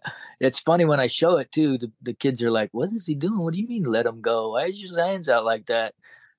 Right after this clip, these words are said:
And I explain that, you know, you wanna let him feel something that's not there. Like, m-, make him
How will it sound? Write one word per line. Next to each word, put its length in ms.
And 420
I 100
explain 580
that, 140
you 180
know, 80
you 160
wanna 220
let 240
him 260
feel 300
something 360
that's 220
not 260
there. 320
Like, 240
m-, 280
make 200
him 140